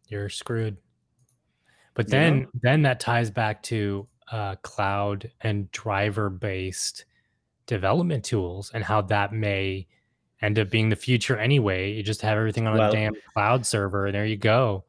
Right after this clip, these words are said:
Speaker 2: if we ever get Dennis on here, I'm gonna get him to talk about it, 'cause he's done
Speaker 1: Yeah.
Speaker 2: some great talks with Amazon about the Amazon workforce thing. Uh, if you can find it, A W S,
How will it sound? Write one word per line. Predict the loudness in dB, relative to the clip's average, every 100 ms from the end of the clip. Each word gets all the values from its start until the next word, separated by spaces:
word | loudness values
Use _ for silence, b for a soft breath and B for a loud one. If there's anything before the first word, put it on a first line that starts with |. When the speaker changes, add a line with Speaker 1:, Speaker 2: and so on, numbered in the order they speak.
| b b
Speaker 2:
if | 2 2 2
we | 4 6
ever | 4 2
get | 2 2
Dennis | 4 4 2 0
on | -2 -2
here, | -2 0 0 0
I'm | -2 -2
gonna | 0
get | 2 2
him | 2 -2
to |
talk | -2 0 0 0
about | -2 -2
it, | -2
'cause | -4 -4
he's | -6 -4 -2
done | 2 2
Speaker 1:
Yeah. |
Speaker 2:
some | 2 -2
great | 0 2 2 2
talks | 0 2 2 -2 -4
with | -2 0
Amazon | -2 -2 -4 -2 0 -2
about | -2 -4
the | -2
Amazon | -4 -4 -4 -4 -4 -6 -6
workforce | -6 -6 -10 -8 -8 -8
thing. | -6 -4 -4 -4
Uh, | -2 0 0
if | -2 -4
you | -4
can | -4
find | -4 -2 0 0
it, | 2
A | 2
W | 0 0 2
S, | 2 0 -6 -14